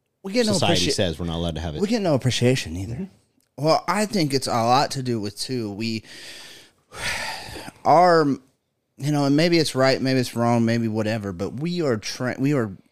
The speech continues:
Speaker 1: it's in us, right? It's from our parents, from our grandparents, the,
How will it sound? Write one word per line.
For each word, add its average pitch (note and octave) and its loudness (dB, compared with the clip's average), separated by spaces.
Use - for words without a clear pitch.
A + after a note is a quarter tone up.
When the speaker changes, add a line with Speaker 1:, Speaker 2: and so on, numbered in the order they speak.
Speaker 1:
it's D3+ -4
in F3 0
us, A2+ -2
right? B2+ 4
It's A2+ 0
from B2+ -2
our A#2 4
parents, D#3+ 2
from B2 -2
our A2+ 2
grandparents, A#2+ 0
the, G#2 -2